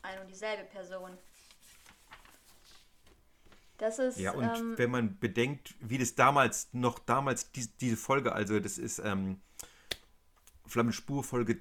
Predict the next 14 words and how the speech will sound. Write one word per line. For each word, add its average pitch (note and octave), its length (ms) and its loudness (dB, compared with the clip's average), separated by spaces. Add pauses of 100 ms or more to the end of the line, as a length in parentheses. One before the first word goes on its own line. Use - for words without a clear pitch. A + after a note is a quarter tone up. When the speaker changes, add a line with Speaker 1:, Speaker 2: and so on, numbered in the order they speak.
(160)
Speaker 2:
zwanzig, A#2 720 0
das G2 180 -4
war A2 140 4
noch C#3+ 140 -2
die A2+ 160 -4
Zeit, A#2+ 560 -2
wo B2+ 140 0
die A#2 360 -4
drei A#2 460 2 (100)
Jungs D3 600 0 (100)
alleine C3 440 4
im G#2+ 180 0
Studio G#2 520 -2
waren F2 400 -8